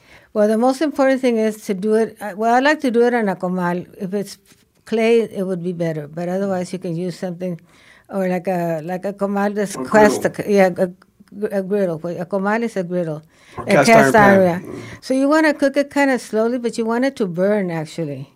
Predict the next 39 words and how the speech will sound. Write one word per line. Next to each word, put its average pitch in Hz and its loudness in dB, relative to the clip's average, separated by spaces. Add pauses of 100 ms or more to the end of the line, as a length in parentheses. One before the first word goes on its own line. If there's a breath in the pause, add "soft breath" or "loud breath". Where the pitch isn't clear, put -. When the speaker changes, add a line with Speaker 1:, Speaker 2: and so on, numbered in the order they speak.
(100)
Speaker 2:
Mm. 127 -20 (380 loud breath)
Speaker 1:
You 220 0
know, 214 2
one 240 2
of 254 2
the, 208 -6
one 247 2
of 277 4
the 262 4
reasons 233 -2
that 214 0
I 202 2
wanted 202 0
to 196 -6
do 185 -4
this 180 -6
podcast 233 -4
is 185 -12
because 196 -6
we 262 0
have 262 -4
all 233 0
the 247 -2
ingredients 208 -4
now 196 -4 (400 soft breath)
that 196 -4
are 190 -2
Mexican, 196 -4 (500 soft breath)
and 202 -4 (100)
chefs 277 0
here 262 0
and 208 0
in 196 -2
Mexico 214 -2
are 190 -2
not 202 0
using 208 -4
the 196 -4
traditional 180 -6